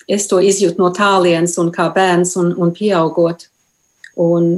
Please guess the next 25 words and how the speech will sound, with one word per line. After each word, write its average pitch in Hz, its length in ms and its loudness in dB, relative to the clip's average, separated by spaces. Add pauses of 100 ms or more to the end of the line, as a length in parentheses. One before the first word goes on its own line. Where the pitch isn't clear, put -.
(160)
darot 180 520 0
to, 185 160 0
ko 170 160 0
mēs 175 240 0
šeit 170 240 -2
varējām 175 400 0
darīt, 185 400 -2
lai 175 380 0 (720)
atbalstītu 185 840 -2
Latviju. 180 640 0
Es 185 240 -2
novēlētu, 175 800 0
lai, 180 460 0 (1400)
lai 196 160 4
neatkarīga 185 720 0
Latvija 254 480 0 (160)
pastāvētu 220 640 0
mūžīgi, 214 680 0 (680)
un 202 240 -2
lai 196 180 0
mūsu 220 600 0
saites 185 680 -2
būtu 175 380 -2
arvien 165 600 -2
ciešākas. - 720 -8